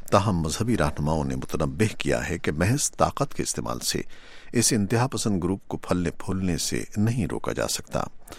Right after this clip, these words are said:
وائس آف امریکہ سے ہیدر مرڈک نے اردن میں ان مذہبی رہنماؤں سے بات چیت کی ہے جو انتہا پسند نظریات کو پھیلنے سے روکنے کی کوشش کر رہے ہیں اور یہ جاننے کی کوشش کی ہے کہ اس خطے اور خطے سے باہر یہ انتہا پسند نظریات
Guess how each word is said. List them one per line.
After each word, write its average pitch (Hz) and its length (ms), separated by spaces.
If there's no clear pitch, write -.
وائس 170 260
آف 156 100
امریکہ 156 320
سے - 180
ہیدر 107 260
مرڈک 101 440
نے 78 60
اردن 80 340
میں 71 200
ان 95 200
مذہبی 78 440
رہنماؤں 69 400
سے - 160
بات 62 180
چیت - 240
کی 147 260
ہے - 60
جو 113 120
انتہا 117 340
پسند 113 420
نظریات 82 460
کو 78 100
پھیلنے 95 420
سے - 160
روکنے 69 300
کی - 140
کوشش - 400
کر - 140
رہے 71 200
ہیں 95 220
اور 98 160
یہ 67 220
جاننے 110 320
کی 57 140
کوشش - 400
کی - 220
ہے 85 100
کہ - 160
اس 127 220
خطے 147 360
اور 151 160
خطے - 340
سے - 140
باہر 85 260
یہ 76 280
انتہا 82 360
پسند - 360
نظریات 60 480